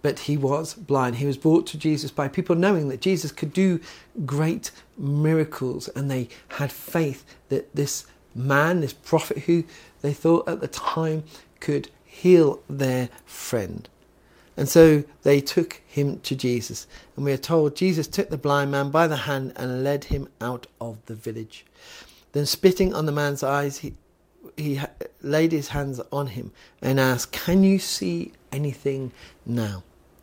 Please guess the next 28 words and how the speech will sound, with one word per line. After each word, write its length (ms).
And 220
today's 320
verse 240
says, 340
the 80
man 240
says, 420
the 80
man 180
looked 220
around. 480
"Yes," 460
he 180
said, 260
"I 160
see 280
people, 420
but 120
I 60
can't 300
see 160
them 160
very 240
clearly. 420
They 140
look 240
like 200
trees 640